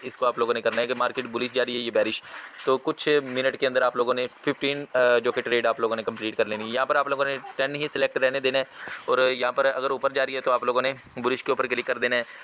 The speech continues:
अगर bearish जा रही है, नीचे जाने वाली है, तो आप लोगों ने बेरिश के ऊपर click कर देना है। जितनी battle आप लोग win कर लेंगे उतनी profit आप लोगों को मिलेगी, ठीक है। तो, अ, इससे ये होगा कि friends आप लोग फिफ्टीन जैसे ही complete कर लेंगे तो आप लोगों को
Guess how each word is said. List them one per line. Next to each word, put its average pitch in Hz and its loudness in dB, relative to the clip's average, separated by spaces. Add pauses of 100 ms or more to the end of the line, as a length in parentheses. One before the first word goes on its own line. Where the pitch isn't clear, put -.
अगर 135 2
bearish 131 0
जा 131 0
रही 131 -4
है, 131 4
नीचे 127 -2
जाने 131 0
वाली 127 0
है, 127 2
तो 131 2
आप 120 0
लोगों 120 2
ने 123 0
बेरिश 113 -2
के 135 0
ऊपर 120 -2
click 117 -2
कर 117 0
देना 117 2
है। 117 -2
जितनी 139 0
battle 131 -2
आप 127 0
लोग 123 4
win 123 0
कर 131 -2
लेंगे 123 0 (280)
उतनी 143 0
profit 120 2
आप 110 0
लोगों 117 0
को 135 2
मिलेगी, 104 -2 (280)
ठीक 131 -2
है। 156 -4 (100)
तो, 120 6 (500)
अ, 117 4
इससे 151 -2
ये 151 0
होगा 151 2
कि 151 -2
friends 147 -2
आप 131 0
लोग 143 4
फिफ्टीन 147 -6
जैसे 135 2
ही 151 -2
complete 135 -2
कर 131 -2
लेंगे 139 0
तो 147 0
आप 127 0
लोगों 135 4
को 147 2